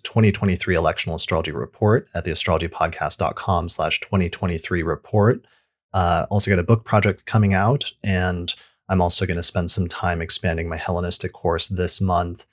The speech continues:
on ancient astrology that takes people from the basics up through intermediate and advanced concepts for reading a birth chart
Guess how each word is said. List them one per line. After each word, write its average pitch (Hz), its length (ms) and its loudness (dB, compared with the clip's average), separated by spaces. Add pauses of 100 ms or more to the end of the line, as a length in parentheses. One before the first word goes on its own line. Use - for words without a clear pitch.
(360)
on 87 360 0
ancient 101 320 0
astrology 127 560 2
that - 140 -4
takes - 200 -8
people 92 300 -4
from 87 420 -2
the 98 100 -6
basics 95 640 -2
up 90 160 -4
through 85 180 -6
intermediate 87 560 -4
and 92 80 -6
advanced 98 480 -2
concepts 82 640 0
for 92 100 0
reading 87 300 -2
a 76 60 -8
birth 120 320 4
chart 82 420 0